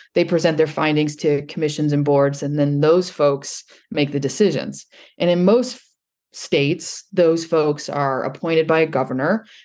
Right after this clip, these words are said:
and they're often friends of the governor or big donors of the governor,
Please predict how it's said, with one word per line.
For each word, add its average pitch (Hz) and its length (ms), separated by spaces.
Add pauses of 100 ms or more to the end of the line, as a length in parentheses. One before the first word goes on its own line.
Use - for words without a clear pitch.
and 165 140
they're 156 120
often 151 720
friends 139 420
of 147 60
the 143 100
governor 143 720
or - 140
big 131 220
donors 156 420
of 143 60
the 151 80
governor, 143 600